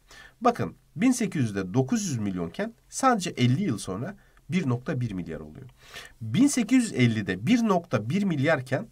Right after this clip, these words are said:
bin dokuz yüzde bir nokta altı milyar oluyor. Yani elli yılda beş yüz milyon insan ekleniyor.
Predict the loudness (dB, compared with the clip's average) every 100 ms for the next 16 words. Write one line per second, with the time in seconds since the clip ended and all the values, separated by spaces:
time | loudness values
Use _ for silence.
0 | _ _ _ _ _ _ _ -4 0 0
1 | 0 -2 -2 -4 -4 -2 -2 -4 -8 -8
2 | -10 -8 -4 -2 -4 -8 -8 -6 -2 2
3 | 2 0 -4 -4 0 0 0 0 0 -2
4 | -2 -2 -2 0 2 2 0 -2 -6 -8
5 | -8 -12 -14